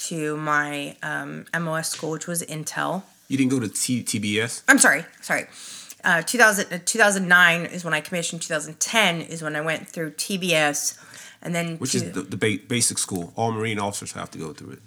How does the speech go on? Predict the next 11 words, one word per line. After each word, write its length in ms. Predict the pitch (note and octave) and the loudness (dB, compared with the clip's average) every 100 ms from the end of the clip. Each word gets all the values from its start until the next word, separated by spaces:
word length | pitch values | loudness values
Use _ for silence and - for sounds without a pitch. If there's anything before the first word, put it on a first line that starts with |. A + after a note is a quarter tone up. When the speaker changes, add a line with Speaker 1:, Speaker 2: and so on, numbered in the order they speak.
| - | -8
Speaker 1:
Yeah, 100 | E3+ - | -6 -6
so 160 | - G3 | -6 -4
it's 160 | F#3 - | 0 2
six 360 | - B3+ - | 2 2 0
months 500 | G#3 F#3 G3 - - - - - - - | 2 2 2 0 -2 -10 -20 -20 -20 -4
of 240 | D#3+ D3+ - | -2 -2 -2
tons 240 | F3+ F3+ | -2 -2
of 80 | G#3+ | -2
fun. 380 | F#3+ D3 D#3+ G3+ | 2 2 2 -4
Speaker 2:
<laughs> 600 | - - - - - - | -10 -16 -10 -8 -10 6
Speaker 1:
Um, 480 | G3 F3+ D#3+ C#3 D#3+ | 8 10 8 4 -6